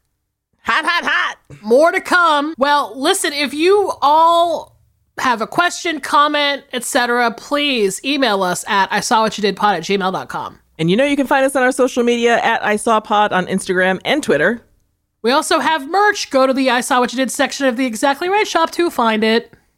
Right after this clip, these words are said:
Speaker 1: And our bonus episodes are unstoppable at this point. The old ones are coming out all the time, and the new ones are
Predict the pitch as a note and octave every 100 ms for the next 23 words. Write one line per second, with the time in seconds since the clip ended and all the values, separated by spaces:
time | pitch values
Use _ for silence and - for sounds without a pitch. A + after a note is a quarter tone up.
0 | _ _ _ _ - E3 - G3 F#3 G#3+
1 | A#3+ A#3 A3+ G#3 G#3 F3+ F3 E3+ D#3+ -
2 | D#3 D3 C3+ B2+ A2+ B2 - B2+ A#2 -
3 | _ - C#3+ E3+ F3+ F3+ F3+ F3 E3+ D#3+
4 | D3 D3 - C#3 C#3 C3+ C3+ C#3 C3+ C#3
5 | C3+ C3+ B2+